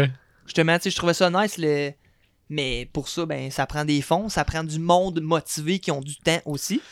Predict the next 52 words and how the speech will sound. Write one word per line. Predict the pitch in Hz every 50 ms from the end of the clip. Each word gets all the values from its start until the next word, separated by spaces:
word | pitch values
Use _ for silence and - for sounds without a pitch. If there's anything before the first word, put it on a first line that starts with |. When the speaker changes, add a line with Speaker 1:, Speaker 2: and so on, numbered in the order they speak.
| - - _
Speaker 1:
Ouais, | - 147 151 147
c'est | 120 135
Speaker 2:
Puis | 120
Speaker 1:
ça, | - 196 185
Speaker 2:
qui | 190
ont | 185 180
Speaker 1:
c'est | - 123
Speaker 2:
du | 127
temps | 127 190 196 208 -
aussi | 170 165 156 - - 196 185 185 - _ _ _ _ _ _ _ _ _ -
bénévole | 143 135 160 165 160 156 160 156 151 147 165 175 180 175
au | 160 156
début, | 147 156 151 151 165 202 202 175
parce | 151 160 147 143 -
que, | 151
tu | 143 - 165
sais, | 170
c'est | 156 - - 147 143
sûr, | - - - 170 170 165 151 - - - -
tu | -
fais | - 160 151
pas | - - 147
de | -
cash | - - 156 151 -
avec | 147 135 139 147
ça | - 156
d'un | 156 151 147 143
début, | 139 143 143 139 151 165 156 147
tu | -
Speaker 1:
Ah | 123
Speaker 2:
sais. | 117
Speaker 1:
non. | 117
Speaker 2:
Fait | 147 143
que | - _ _ _ - - _ _ _
c'est | - - 151
comme, « | - 160 156 151 - -
Yo, | 147 151 185 190 185
les | 175 165 160
gars, | 151 160 180 180 175
est-ce | 151 143 -
que | - 160
vous | 151 151 156
êtes | 147 - -
prêts | - - 170 165
à | 151 143
venir | 139 147 147 147
passer | - 151 143 143 - 165
une | 151 147
fin | - 143
de | 139
semaine | - 143 139 143 143 147 147 147 147 143 143
gratis ? » | 151 139 135 147 - - - 147 147 143 - - - - - - - - - - - - -